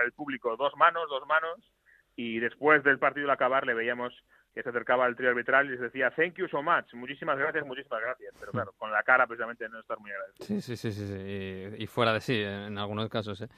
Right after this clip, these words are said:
Speaker 2: Pero bueno, el, la verdad es que el City, claro, miras la clasificación y ya no es que haya perdido un poquito de vista al Liverpool, es que es cuarto, como decías. Es que, claro,
Speaker 1: Y son nueve puntos, ¿eh?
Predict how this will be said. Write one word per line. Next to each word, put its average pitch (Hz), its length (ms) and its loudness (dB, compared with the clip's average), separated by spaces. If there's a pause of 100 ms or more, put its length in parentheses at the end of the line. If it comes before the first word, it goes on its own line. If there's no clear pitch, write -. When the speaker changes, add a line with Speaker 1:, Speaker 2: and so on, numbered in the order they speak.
(520)
Speaker 2:
Pero 156 120 8
bueno, 190 320 10
el, 127 460 6
la 120 60 8
verdad 131 160 6
es - 100 -2
que 185 60 4
el 151 100 6
City, 165 260 4
claro, 165 200 6
miras 143 220 4
la 156 100 4
clasificación 147 680 4
y 131 200 4
ya 131 140 4
no 165 80 2
es - 100 -2
que 180 120 6
haya 156 260 8
perdido 131 280 2
un 127 80 2
poquito 127 300 2
de 123 80 6
vista 117 320 4
al 110 80 4
Liverpool, 135 380 0
es 120 80 0
que 180 80 4
es 156 80 2
cuarto, 170 320 6
como 113 160 0
decías. 147 440 6 (480)
Es 135 220 2
que, 196 280 10 (380)
claro, 185 300 10
Speaker 1:
Y 113 60 4
son 147 180 10
nueve 156 180 12
puntos, 120 440 -2
¿eh? 180 160 -2